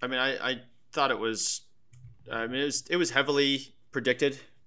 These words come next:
from the fan base that, that Kang was gonna kinda be behind the screens. Once they revealed that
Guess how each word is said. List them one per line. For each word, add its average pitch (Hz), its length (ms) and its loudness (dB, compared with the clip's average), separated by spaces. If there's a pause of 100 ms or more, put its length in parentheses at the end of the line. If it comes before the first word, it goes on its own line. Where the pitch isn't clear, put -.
from 107 600 -2
the 120 80 -8
fan 120 260 2
base 131 380 -2
that, 98 400 -6
that 104 340 -4
Kang 107 220 -4
was 101 140 -8
gonna 107 180 -4
kinda 110 180 -8
be 107 60 -6
behind 101 300 -8
the 95 40 -10
screens. 107 400 -8
Once 117 200 -4
they 123 100 -2
revealed 107 520 -4
that 104 400 -2